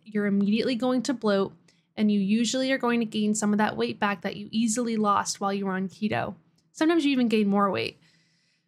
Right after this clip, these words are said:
But, um, you'll hear a lot of people who, you know, they do keto and then they go away for a weekend, and it could literally be three days, and they ate,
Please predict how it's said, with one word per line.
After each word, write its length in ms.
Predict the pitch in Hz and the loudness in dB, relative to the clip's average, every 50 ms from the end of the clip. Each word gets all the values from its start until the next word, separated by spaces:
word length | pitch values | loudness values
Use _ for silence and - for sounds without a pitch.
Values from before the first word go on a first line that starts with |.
| _ _ - | _ _ -2
But, 260 | 226 214 202 - - - _ _ _ _ _ - - _ _ _ | 0 0 0 -2 -4 -8 _ _ _ _ _ -20 -20 _ _ _
um, 500 | - 220 208 202 110 220 233 233 214 220 - - _ _ | 0 0 2 2 0 0 0 -2 -4 -4 -8 -14 _ _
you'll 140 | 233 247 254 | 0 0 0
hear 240 | 240 - 277 285 269 | 0 0 0 0 2
a 80 | 247 | 0
lot 180 | 240 226 226 226 | 0 0 0 0
of 140 | 226 220 226 | 0 -2 0
people 340 | - 254 220 - 226 220 208 | -2 -2 0 2 2 2 2
who, 460 | 208 220 214 208 202 202 202 214 - - | 2 2 2 2 2 0 -2 -4 -6 -2
you 160 | 240 233 226 | 0 2 2
know, 140 | 214 202 196 | 4 2 2
they 120 | 185 202 208 | 2 2 2
do 220 | 190 196 233 226 | 2 2 2 0
keto 460 | 220 - - 247 220 233 208 196 196 | -2 0 0 0 2 2 2 2 4
and 100 | 196 202 | 4 4
then 140 | 208 202 202 | 2 4 2
they 240 | 202 196 190 190 196 | 2 2 2 2 0
go 240 | 180 - 226 208 208 | 0 0 2 2 4
away 320 | 208 202 202 208 208 220 | 4 2 2 2 2 2
for 200 | 220 220 240 214 | 0 0 0 0
a 60 | 196 | 0
weekend, 720 | 190 185 208 196 175 214 202 196 190 190 196 202 196 - - - _ _ - | 0 0 -2 -2 -2 -2 -2 0 0 0 -2 -2 -4 -6 -10 -14 _ _ -2
and 200 | 214 202 202 196 | 0 2 2 2
it 240 | 196 196 - - - | 2 0 -2 -4 -4
could 140 | 214 202 | -2 0
literally 280 | 214 220 240 247 262 262 | 2 2 2 2 2 0
be 160 | 226 226 233 | 0 -2 -4
three 360 | 220 220 - 202 220 233 226 | -6 -6 -4 -2 0 2 2
days, 420 | 220 220 202 196 190 185 190 - - | 2 2 2 0 0 -2 -4 -4 -4
and 140 | 208 202 202 | -2 0 0
they 100 | 196 196 | 0 0
ate, 380 | - - 208 220 220 220 - | 0 0 0 0 0 -2 -6